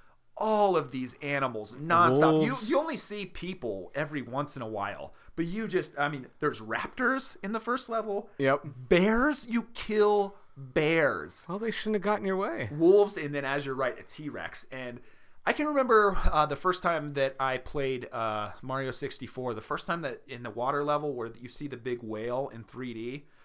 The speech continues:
Speaker 1: I bet that T-Rex, that had to have been the first, like, three D T-Rex that's ever been on screen. That had to have scared the hell out of you, right?
Speaker 2: Oh, it was, I, well, yeah. I mean, well, I mean, on screen in video games, because when did Jurassic Park come out?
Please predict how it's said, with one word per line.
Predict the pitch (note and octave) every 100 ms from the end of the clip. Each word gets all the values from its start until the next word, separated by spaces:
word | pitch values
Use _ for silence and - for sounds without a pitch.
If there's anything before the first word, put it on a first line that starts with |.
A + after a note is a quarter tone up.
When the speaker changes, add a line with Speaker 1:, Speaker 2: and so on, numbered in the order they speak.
| - -
Speaker 1:
I | D4+
bet | E4
that | - -
T-Rex, | - C#4+ - E2+ - - - - - - -
that | F#3 C#4+
had | A#3+
to | F3
have |
been | D#3+ D#3
the | C3
first, | - E3+ E3+ D#3+ D#3+
like, | C3+ - -
three | - - C#3+ D#3 D3+
D | D#3 C#3+
T-Rex | - - D#3+ D3 A#2 A#2 -
that's | - A2+ C#3
ever | C3 C#3
been | C3+
on | B2+ B2
screen. | - D3 C3+
That | F#2+ - E4+
had | A3
to | G2
have | -
scared | - B2
the | -
hell | - F4 A3
out | F#2+
of |
you, | F#2
right? | G2 A2+
Speaker 2:
Oh, | D3+ G3
it |
was, | D3 C3+ -
I, | F3+ G3+
well, | G#3+ F3+ A#3+
yeah. | E4+
I | E4+ B2+ D3+
mean, | E3+ D3+
well, | G3 F#3+ E3 D#3 - -
I |
mean, | D#3+ C#3+ C3 -
on | D3+ C#3
screen | - - D#3 D3
in | B2+ A2
video | C#3+ G3 G#2+
games, | G2+ G2 G#2
because | - B2 A2+
when | C#3 C#3
did | A2+ G#2+
Jurassic | - A#2 G#2 -
Park | - C#3+ -
come | G#2
out? | G2+